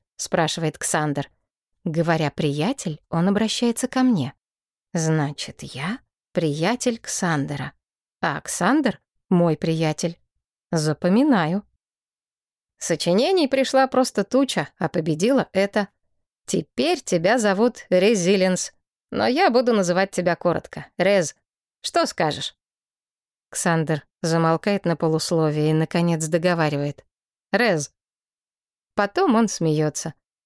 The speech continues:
Видимо, опять пошутил. Юмор я не понял, но смех Ксандера мне приятен.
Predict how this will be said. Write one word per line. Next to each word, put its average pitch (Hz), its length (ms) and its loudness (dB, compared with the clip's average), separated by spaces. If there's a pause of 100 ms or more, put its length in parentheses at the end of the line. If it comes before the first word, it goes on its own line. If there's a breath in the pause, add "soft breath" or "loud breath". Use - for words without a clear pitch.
(360)
Видимо, 151 420 -2
опять - 320 -6
пошутил. 185 520 -6 (720)
Юмор 208 500 2
я 190 260 0
не 180 160 0
понял, 247 440 2
но 175 160 0
смех - 380 -2
Ксандера 151 580 -2
мне 156 240 0
приятен. 147 600 -6